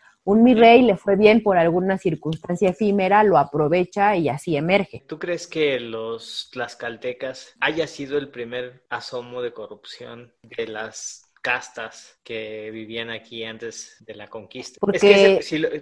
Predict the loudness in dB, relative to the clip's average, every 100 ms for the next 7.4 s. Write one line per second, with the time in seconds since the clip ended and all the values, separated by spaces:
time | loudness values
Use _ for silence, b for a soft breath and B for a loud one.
0 | -12 -8 -8 -8 _ _ -20 -12 -6 -2
1 | -2 -2 0 -2 -2 -8 -12 -12 _ -14
2 | -12 -10 -12 -12 -12 -12 -16 -12 -10 -10
3 | -14 -20 _ _ -6 -6 -6 -10 -12 -14
4 | -16 -14 -16 -14 -12 -8 -6 -6 -8 -8
5 | -10 -12 -16 -18 _ -12 -10 -12 -16 -20
6 | -20 -20 -20 _ _ -12 -10 -10 -8 -8
7 | -8 -12 -12